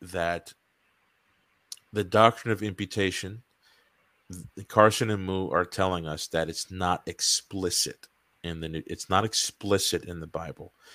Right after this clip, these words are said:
So what, what, what, what goal do I have in bringing that out?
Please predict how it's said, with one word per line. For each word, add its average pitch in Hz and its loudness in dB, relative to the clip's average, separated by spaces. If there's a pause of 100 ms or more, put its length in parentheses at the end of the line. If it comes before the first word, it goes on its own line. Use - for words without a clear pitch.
(580)
So 113 12 (120)
what, 135 10
what, 120 10
what, 120 10
what 123 4
goal 120 12
do 104 6
I 117 12
have 120 8
in 110 -4
bringing 110 0
that 101 4
out? 98 4